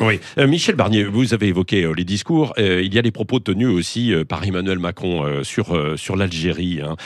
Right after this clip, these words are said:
avec un système politico-militaire, je cite, au pouvoir à Alger qui construit, qui est construit sur une rente mémorielle. Un discours qui repose sur une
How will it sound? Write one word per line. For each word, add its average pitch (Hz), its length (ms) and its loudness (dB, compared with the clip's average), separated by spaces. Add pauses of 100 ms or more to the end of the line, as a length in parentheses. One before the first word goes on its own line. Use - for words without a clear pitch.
(160)
avec 98 280 -2
un 92 120 -2
système 110 600 -2
politico-militaire, 101 920 -2
je 87 120 -2
cite, 113 280 -4
au 95 60 2
pouvoir 98 400 -2
à 95 60 0
Alger 98 260 -4
qui 110 140 -8
construit, 117 440 -4 (280)
qui - 100 -4
est 98 60 -2
construit 113 320 -4
sur 92 240 -6
une 90 120 -2
rente 120 480 -4
mémorielle. 90 800 0 (380)
Un 95 320 0
discours 117 640 -2
qui 113 160 -4
repose 123 380 -2
sur 95 220 -4
une 92 180 -2